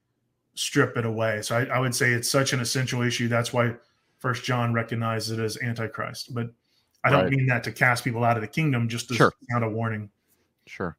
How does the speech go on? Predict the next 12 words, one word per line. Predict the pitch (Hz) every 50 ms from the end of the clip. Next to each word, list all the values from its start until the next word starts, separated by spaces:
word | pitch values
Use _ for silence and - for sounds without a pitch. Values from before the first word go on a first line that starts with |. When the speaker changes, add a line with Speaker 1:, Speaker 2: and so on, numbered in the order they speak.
| _ _ - - - - - _ _ -
Speaker 2:
Right | 110 120 110
on. | 95 98 101 92 -
All | - 110 104
right, | 95 - - -
let's | 110 120 131 - -
get | - 170 165 139 - -
to | - 151 139 131 120
the | 110 117 110 101
next | 98 101 101 95 - - -
timestamp, | 110 98 92 95 92 - - 107 101 98 92 - -
and | 92 95 92 95
then, | 95 92 92 92 92 -